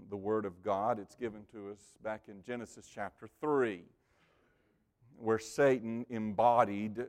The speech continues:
this creature to tempt Adam and Eve into sinful rebellion against God. Scorpions, likewise, are very symbolic of evil itself.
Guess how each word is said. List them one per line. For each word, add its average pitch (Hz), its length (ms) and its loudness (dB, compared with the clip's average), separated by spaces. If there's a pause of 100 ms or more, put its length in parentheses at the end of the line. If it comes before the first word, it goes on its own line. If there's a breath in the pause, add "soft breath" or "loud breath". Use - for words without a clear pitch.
(140)
this 110 400 -6
creature 104 760 -6 (800)
to 110 80 -6
tempt 117 760 -6
Adam 113 400 0
and 113 100 -2
Eve 110 460 0 (540)
into 110 500 -12
sinful 110 640 -6
rebellion 101 680 -2
against 92 480 -14
God. 104 600 -2 (1300)
Scorpions, 113 760 4
likewise, 107 640 2
are 98 60 -12
very 110 260 -4
symbolic 110 960 4
of 101 180 -4
evil 104 560 -6
itself. 98 800 2